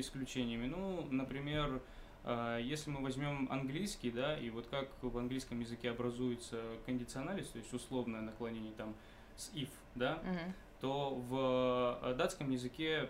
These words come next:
Speaker 1: м, такая же абсолютно логика.
Speaker 2: Три формы?
Speaker 1: Да,
Speaker 2: А.
Speaker 1: тоже, тоже три формы, такие же времена, они используются так же, и, по сути, человек, который знает английский, ему гораздо проще понять, что происходит в датском. Что русскому человеку будет сложно понять, это,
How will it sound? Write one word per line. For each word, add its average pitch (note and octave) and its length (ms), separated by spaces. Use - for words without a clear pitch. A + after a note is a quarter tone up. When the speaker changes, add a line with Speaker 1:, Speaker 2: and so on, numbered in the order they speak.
Speaker 1:
м, B2+ 140
такая B2+ 280
же A#2+ 80
абсолютно B2 400
логика. A2 300
Speaker 2:
Три G3 160
формы? A#3 480
Speaker 1:
Да, B2+ 260
Speaker 2:
А. - 60
Speaker 1:
тоже, D3 180
тоже C3 260
три B2+ 160
формы, F#3 340
такие C3+ 300
же A#2+ 120
времена, C#3+ 580
они B2+ 500
используются B2 600
так F3 280
же, C#3 160
и, B2+ 280
по C3+ 140
сути, F3+ 320
человек, C#3 280
который C3+ 260
знает C3 240
английский, C3 420
ему C3 540
гораздо C3 280
проще C#3 340
понять, C#3+ 300
что D3 180
происходит A#2+ 480
в A#2 60
датском. A#2 420
Что F#3 800
русскому F3 380
человеку E3 360
будет D3 240
сложно F3 420
понять, B2+ 420
это, C#3 680